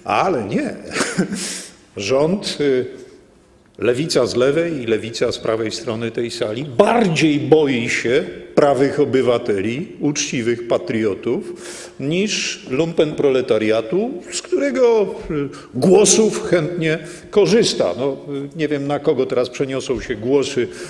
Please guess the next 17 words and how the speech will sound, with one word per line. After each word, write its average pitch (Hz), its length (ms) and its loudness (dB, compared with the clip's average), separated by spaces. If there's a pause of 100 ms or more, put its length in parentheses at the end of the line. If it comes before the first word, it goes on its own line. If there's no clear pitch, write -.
(160)
w 120 260 -2
więziennictwie 151 1040 0 (360)
oddawane. 165 880 0
My 190 200 2
dumni 190 360 4
jesteśmy 151 600 0
z - 100 -2
tego, 151 280 0
że 131 160 0
na 160 160 0
nas 160 380 -2
głosują 143 520 2
raczej 135 420 2
nie 143 160 0
złodzieje, 120 540 0
tylko 120 260 -4
klawisze. - 680 -4